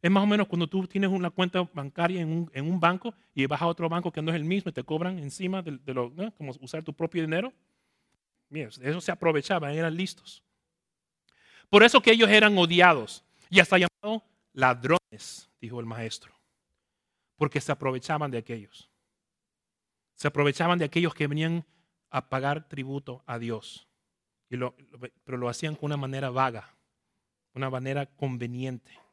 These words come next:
Negociantes. Los hijos de, de Leví, los sacerdotes, dejaban que eso pasara.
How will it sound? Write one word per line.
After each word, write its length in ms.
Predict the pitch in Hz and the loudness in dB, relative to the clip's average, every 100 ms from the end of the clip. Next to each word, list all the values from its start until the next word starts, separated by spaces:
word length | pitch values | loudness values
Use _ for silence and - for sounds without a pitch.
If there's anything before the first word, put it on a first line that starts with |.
| _ _ _ _ _ | _ _ _ _ _
Negociantes. 1080 | 131 131 127 - 165 160 147 - - - _ _ _ _ _ _ _ _ _ _ _ _ - | -4 -4 -4 -4 0 0 -2 -14 -20 -20 _ _ _ _ _ _ _ _ _ _ _ _ 0
Los 220 | 147 - | 0 2
hijos 220 | 190 190 | 0 2
de, 120 | 180 | 2
de 240 | 165 147 139 | 0 -2 -2
Leví, 360 | 135 147 180 | 0 0 0
los 140 | 143 139 | -2 -2
sacerdotes, 460 | 143 143 160 170 | -4 -2 -2 0
dejaban 300 | 190 175 214 | 0 0 -2
que 80 | 202 | -2
eso 140 | 208 208 | -6 -4
pasara. 440 | 202 247 214 127 | -4 -4 -6 -8